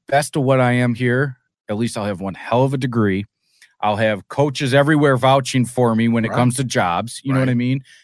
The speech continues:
Speaker 1: Every, like, my wife works in recruiting, so they're always having new people, and they love kids that played in college, a sport, because you see the dedication, you see that they don't quit, they,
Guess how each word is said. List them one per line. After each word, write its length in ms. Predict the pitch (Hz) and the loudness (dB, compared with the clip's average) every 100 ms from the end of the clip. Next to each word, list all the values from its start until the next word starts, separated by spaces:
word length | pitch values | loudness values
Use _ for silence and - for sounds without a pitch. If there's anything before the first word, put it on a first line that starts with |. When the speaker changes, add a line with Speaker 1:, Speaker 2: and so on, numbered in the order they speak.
| - | -4
Speaker 1:
Every, 340 | 160 165 160 | 0 2 0
like, 280 | 131 135 127 110 - _ _ _ | 2 0 -2 -10 -18 _ _ _
my 180 | 156 151 | 2 2
wife 340 | 143 160 135 | 4 2 2
works 260 | 135 123 - | -2 -4 -4
in 140 | 123 | -4
recruiting, 420 | 120 127 254 160 | -2 -4 -2 -2
so 120 | 117 127 | -2 -4
they're 180 | 127 | -2
always 260 | 135 147 131 | -2 -2 -2
having 220 | 135 120 | -2 0
new 100 | 113 | -2
people, 460 | 104 180 151 101 - _ _ | -4 -8 -6 -10 -12 _ _
and 200 | - 135 | -2 2
they 120 | 135 131 | 4 2
love 600 | 113 117 123 131 131 - | 0 0 2 2 0 -4
kids 320 | 131 120 107 | -2 -2 -2
that 180 | 117 - | -6 -4
played 320 | - 113 110 | -4 -2 -2
in 160 | 104 95 | -4 -10
college, 520 | - 107 87 73 - | -4 -2 -2 -6 -12
a 60 | 104 | -14
sport, 540 | - - - 107 82 _ _ _ | -12 -12 -6 -6 -6 _ _ _
because 220 | - 104 90 | -8 -8 -8
you 60 | |
see 220 | 85 - | -8 -4
the 140 | 123 113 | -2 -2
dedication, 880 | 117 107 101 110 104 98 - 101 98 | -2 -2 -2 -4 -4 -4 -6 -6 -8
you 160 | 110 98 | -10 -10
see 280 | - 120 | -6 -2
that 180 | 123 117 | -2 0
they 120 | 110 | 0
don't 220 | 110 110 - | 0 0 -4
quit, 420 | - 107 107 101 | -6 -2 -2 -4
they, 180 | - 101 | -10 -12